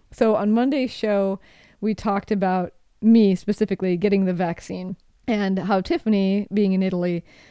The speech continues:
still has to wait. And something that we loosely touched on but did not really delve into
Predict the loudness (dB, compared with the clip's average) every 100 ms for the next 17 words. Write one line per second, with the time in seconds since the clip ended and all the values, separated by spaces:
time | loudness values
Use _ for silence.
0 | _ -10 -4 -2 -2 -4 -6 -4 -6 -8
1 | -16 -20 -10 -4 0 -2 -4 -20 -10 -2
2 | 0 0 0 0 -2 -2 -6 _ _ -4
3 | 0 2 2 0 -4 -2 -4 -2 -2 0
4 | -2 -2 -2 0 -2 -2 -4 -2 -2 -2
5 | -4 -4 -2 0 0 -2